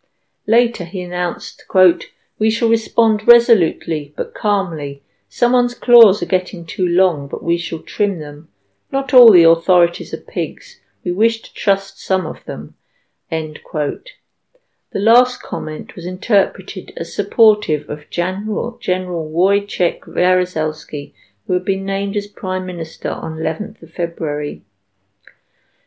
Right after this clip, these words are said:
Solidarność assumed that this incident, the latest in a series of provocations, was led by Polish hardliners backed by the Soviet leadership.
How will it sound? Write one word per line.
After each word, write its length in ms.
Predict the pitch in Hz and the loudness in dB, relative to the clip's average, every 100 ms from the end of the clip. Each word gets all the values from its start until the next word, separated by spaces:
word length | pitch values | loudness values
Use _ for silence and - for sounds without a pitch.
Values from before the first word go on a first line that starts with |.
| _ _ | _ _
Solidarność 800 | - 247 269 254 185 170 165 - | 0 2 2 2 2 0 -4 -6
assumed 480 | 180 - 202 185 170 | -10 -4 -2 -2 -4
that 120 | - | -2
this 240 | 208 208 | 0 2
incident, 800 | 214 185 180 208 147 151 - - _ | 0 0 -8 -6 -4 -6 -10 -16 _
the 100 | - | -6
latest 580 | 165 185 202 - 139 - | -2 0 0 -6 -14 -12
in 80 | 160 | -12
a 60 | 165 | -12
series 480 | - 202 202 160 | 0 6 6 4
of 120 | 151 - | -2 -6
provocations, 1080 | 165 160 - 196 165 165 - 147 147 160 - _ _ - | -8 -6 -6 -4 -4 -4 -12 -12 -14 -16 -20 _ _ -14
was 120 | 180 | -8
led 320 | 202 208 196 | 0 0 0
by 140 | - 170 | 0 -2
Polish 560 | 170 208 185 185 190 | 0 2 2 2 -6
hardliners 880 | - 185 180 180 185 180 156 143 - _ _ - | -6 -2 -2 0 0 0 -4 -10 -14 _ _ -4
backed 320 | 185 - - | -4 -4 -6
by 140 | - 170 | -2 -2
the 100 | 175 | -4
Soviet 540 | - 165 156 160 - | -2 -2 0 -4 -2
leadership. 680 | 180 190 196 - 151 - | -2 -2 -6 -6 -4 -6